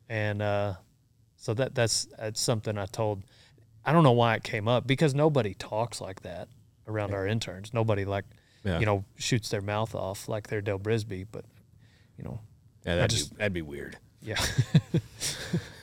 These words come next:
Speaker 1: But, well, w-, the reason why I told him is because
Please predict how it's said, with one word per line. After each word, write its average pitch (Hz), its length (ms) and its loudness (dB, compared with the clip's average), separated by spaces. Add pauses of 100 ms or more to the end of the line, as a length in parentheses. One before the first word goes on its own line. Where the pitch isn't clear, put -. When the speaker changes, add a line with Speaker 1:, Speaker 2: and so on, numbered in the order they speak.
(540)
Speaker 1:
But, 101 260 -2 (760)
well, 135 200 12
w-, 131 180 -2
the 156 120 10
reason 160 280 12
why 123 140 4
I 107 40 4
told 135 300 4
him 107 260 0
is 110 100 -6
because 110 540 2